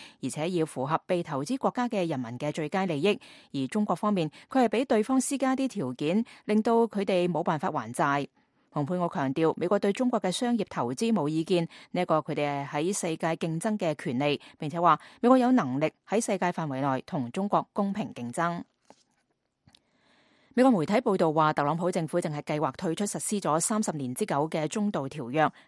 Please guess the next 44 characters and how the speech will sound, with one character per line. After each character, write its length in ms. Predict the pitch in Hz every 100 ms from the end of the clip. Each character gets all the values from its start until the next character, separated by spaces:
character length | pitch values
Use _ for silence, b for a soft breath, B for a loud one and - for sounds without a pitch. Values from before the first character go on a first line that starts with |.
| -
理 160 | 151
由 260 | 151 135 135
係 280 | 156 147 151
同 280 | 170 139 135
俄 60 |
羅 100 | 131 147
斯 200 | 254 262
同 280 | 226 127
中 120 | 131 226
國 140 | 185
嘅 80 | -
軍 180 | 214 214
事 140 | -
行 160 | 151 123
為 120 | 127
有 120 | 135
關。 260 | 208 214 220 B B B B
紐 120 | 208
約 80 | 254
時 180 | - 147
報 180 | 160 160
喺 80 |
星 180 | 175 233
期 200 | 226 139
五 220 | - 160 175 B B
引 200 | - 151
用 160 | 196 160
美 80 | 165
國 80 | 175
官 180 | 240
員 160 | 240 156
同 120 | 135
埋 120 | 127 170
歐 120 | 240
洲 100 | 262
國 140 | 220
家 240 | 185 240 240
駐 260 | 208 180
美 240 | 175 156 170
外 140 | 151
交 160 | 170 196
官 160 | 220
員 160 | 190 127
話， 220 | 139 139